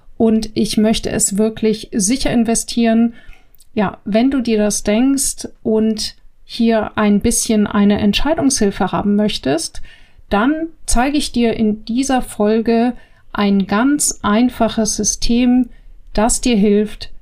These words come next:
die richtige Entscheidung zu treffen und dir auch hilft, erstmal nicht so viel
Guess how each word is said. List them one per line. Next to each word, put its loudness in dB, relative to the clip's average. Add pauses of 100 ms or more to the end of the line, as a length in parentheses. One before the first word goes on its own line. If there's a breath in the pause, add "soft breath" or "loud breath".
(140)
die 2
richtige -2
Entscheidung 2
zu -6
treffen 0 (260 loud breath)
und 0
dir 2
auch 0
hilft, -2 (300 soft breath)
erstmal 2
nicht 2
so 0
viel 0